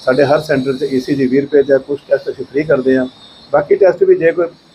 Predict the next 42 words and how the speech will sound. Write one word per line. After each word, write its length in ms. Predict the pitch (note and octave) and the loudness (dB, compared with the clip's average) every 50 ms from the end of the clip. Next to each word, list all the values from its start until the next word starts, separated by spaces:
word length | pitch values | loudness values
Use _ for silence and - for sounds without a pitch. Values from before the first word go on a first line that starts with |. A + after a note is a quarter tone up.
| _ _ - | _ _ -16
ਜਿੱਦਾਂ 240 | C3+ D3 D3+ D3+ D3+ | -8 -4 -2 -2 0
ਬਾਡੀ 260 | C3+ B2 C3+ C#3 C#3+ | 2 2 2 2 4
ਦੇ 100 | D3 E3 | 2 2
ਫੁੱਲ 220 | D3 C3 D3 D#3 D3+ | 2 2 0 0 2
ਟੈਸਟ 280 | D3+ C#3+ C#3 - - | 2 0 0 0 -4
ਨੇ, 200 | D3 C3+ B2 G#2+ - _ _ _ _ _ _ _ _ _ _ _ _ _ _ _ _ _ _ _ _ _ _ _ - - - - - - - | -4 -4 -4 -4 -8 _ _ _ _ _ _ _ _ _ _ _ _ _ _ _ _ _ _ _ _ _ _ _ -20 -20 -20 -20 -20 -4 -2
ਸਾਢੇ 180 | D3 D3 D#3+ | 0 0 0
ਤਿੰਨ, 220 | D#3 D#3 D#3 D3+ D3+ | 0 2 0 0 2
ਚਾਰ 220 | C#3+ C#3 C3+ C#3+ | 2 2 2 4
ਹਜ਼ਾਰ 160 | D#3 D#3+ D3 | 2 2 2
ਜਿਹੜਾ 220 | - D3+ C#3+ C#3+ D3 | 0 0 0 0 2
ਟੈਸਟ 260 | C#3+ C#3 C3+ - - | 2 0 0 0 -2
ਹੁੰਦਾ, 180 | C3+ B2+ C#3 C3 | 0 0 0 0
ਸਾਡਾ 240 | C#3 C3 A#2+ C3 | 0 -2 -2 -2
ਤਿੰਨ 220 | B2+ - - B2 B2 | -2 -2 -6 -6 -4
ਸੌ 140 | - C#3+ B2+ | -4 -4 -4
ਤੀਹ, 240 | - C3 C3+ C#3 - - | -4 -6 -8 -8 -6 -4
ਤਿੰਨ 120 | C#3+ C3+ B2 - | -4 -6 -2 -2
ਸੌ 100 | D3+ C3+ | -2 0
ਵੀਹ 140 | B2+ C#3+ C#3 | 0 2 2
ਜਾਂ 80 | C#3 | 2
ਤਿੰਨ 180 | B2+ - B2+ B2+ | 2 2 -2 -2
ਸੌ 100 | B2+ B2+ | -2 -4
ਪੰਜਾਹ 240 | B2 B2 B2 C3 B2+ | -6 -2 0 0 0
ਰੁਪਏ 160 | B2 A#2+ A#2+ | 0 -2 -4
'ਚ 40 | A2 | -4
ਟੈਸਟ 440 | A#2 A2 G#2 - A#2 G#2+ - - - | -4 -8 -6 -8 -10 -12 -12 -18 -20
ਕੀਤੇ 220 | A2 G2 - A2 | -20 -8 -4 -4
ਜਾਂਦੇ 260 | G#2+ G2+ F#2+ G#2+ A2 | -4 -4 -4 -6 -8
ਨੇ। 100 | A#2 C3 | -8 -8
ਸੋ 140 | B2+ - C#3 | -8 -4 0
ਮਕਸਦ 360 | B2+ B2+ C#3+ C#3+ - F#3+ F#3 | 0 0 0 0 0 -2 0
ਸਾਡਾ 220 | E3 E3 D#3+ D#3+ D#3 | 0 0 0 0 0
ਸਿਰਫ 200 | D#3 D3+ C#3 C3+ | 2 2 4 4
ਇਹੀ 240 | C3 B2+ C3 B2+ | 4 4 2 2
ਹੈ 200 | A#2+ B2+ D#3 - - _ _ _ _ _ _ - | 0 0 -4 -6 -12 _ _ _ _ _ _ -8
ਕਿ 60 | C#3 | -2
ਜਿਹੜਾ 260 | B2+ D3 D#3 E3 F3 | 0 2 4 4 4
ਉਹ 280 | E3+ E3 E3 F3 F#3 E3+ | 4 2 2 0 0 0
ਗਰੀਬ 260 | C3+ C#3 D3 D3 C#3+ - | -2 -4 -4 -4 -2 -2
ਪੇਸ਼ੈਂਟ 340 | C#3+ C3 B2+ D#3 D3 D3 | -4 -4 -2 -4 -6 -6
ਜਿਹੜਾ 400 | C#3 B2+ C#3 C3+ C#3+ C#3+ C#3+ D3+ | -4 -2 0 2 4 4 4 2